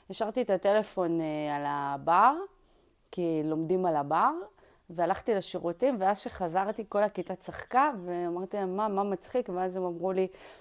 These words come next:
"יוסי זיין העל התקשר." <laughs> ואני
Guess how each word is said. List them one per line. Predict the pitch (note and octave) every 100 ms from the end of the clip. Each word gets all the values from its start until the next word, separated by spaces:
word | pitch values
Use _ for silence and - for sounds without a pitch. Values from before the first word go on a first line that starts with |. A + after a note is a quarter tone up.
| _ -
"יוסי | G#3 B3+ - C#4+ A3+
זיין | G3+ G#3+ G#3+
העל | G3+ F#3+ F3+ A3
התקשר." | G#3+ - - A3 A#3+
<laughs> | C4+ - - - - - - A5 - - A5 B4+ - - - D#5 - - - - - - _ _ _ _ - - - - - _ _ _ - _ _ _ _ _ _ _ _ C#5 C#5 A#4+ - - -
ואני | F4+ F#4 F4+ F4